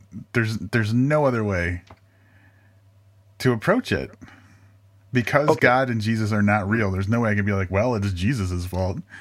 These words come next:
Speaker 1: 'cause that's
Speaker 2: Flip it
Speaker 1: fucking
Speaker 2: this way.
Speaker 1: insanity.
Speaker 2: Instead of Jesus, it was, it was the Pope, I
Speaker 1: Yeah.
Speaker 2: would probably be a little more in your court on this.
Speaker 1: I mean,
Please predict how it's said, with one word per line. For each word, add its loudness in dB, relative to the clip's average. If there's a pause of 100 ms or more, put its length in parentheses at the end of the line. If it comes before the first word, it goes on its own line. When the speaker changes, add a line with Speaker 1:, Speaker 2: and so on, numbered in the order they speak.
Speaker 1:
'cause -4
that's 0
Speaker 2:
Flip 2
it 2
Speaker 1:
fucking 4
Speaker 2:
this 0
way. 4
Speaker 1:
insanity. -2 (460)
Speaker 2:
Instead 0
of -4
Jesus, -2
it 0
was, 0
it -4
was -4
the 0
Pope, -2 (1160)
I 6
Speaker 1:
Yeah. 6
Speaker 2:
would 0
probably 0
be 2
a 0
little 0
more 0
in -2
your -2
court -4
on -8
this. -8 (2500)
Speaker 1:
I 0
mean, 0